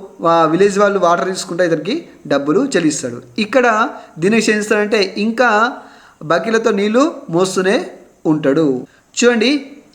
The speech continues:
ఇక్కడ అన్వేష్ పైప్ లైన్ వేసి లాస్ట్కు కాలు మీద కాలు వేసుకొని కూర్చున్నాడు కాబట్టి ఇది ప్యాసివ్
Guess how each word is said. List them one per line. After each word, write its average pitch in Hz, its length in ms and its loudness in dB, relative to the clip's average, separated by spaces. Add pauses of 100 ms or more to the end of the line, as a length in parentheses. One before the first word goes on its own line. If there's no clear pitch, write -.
(120)
ఇక్కడ 220 240 0 (720)
అన్వేష్ 220 400 0 (440)
పైప్ 202 240 2 (100)
లైన్ 220 200 0
వేసి 208 240 -2 (160)
లాస్ట్కు 208 420 -2 (460)
కాలు 196 240 0
మీద 233 80 0 (100)
కాలు 208 180 2
వేసుకొని 202 400 -4 (460)
కూర్చున్నాడు 202 460 0
కాబట్టి 185 320 0 (260)
ఇది 185 120 0 (120)
ప్యాసివ్ 175 320 2